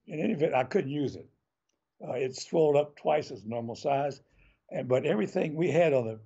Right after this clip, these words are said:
to do the jump, I could do with the left hand. We had gone through that. If something happened that you couldn't use both hands. So everything I could, uh, to do the flight,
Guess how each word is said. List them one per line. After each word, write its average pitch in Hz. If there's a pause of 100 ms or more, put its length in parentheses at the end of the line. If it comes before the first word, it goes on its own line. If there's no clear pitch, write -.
to -
do 160
the 127
jump, 139 (280)
I 139
could 123
do 147
with 127
the 117
left 127
hand. 98 (560)
We 156
had 131
gone 139
through 156
that. 104
If 101
something 139
happened 120
that 107
you 117
couldn't 131
use 127
both 117
hands. 113
So - (440)
everything 175
I 139
could, 120 (160)
uh, - (260)
to 143
do 117
the -
flight, 117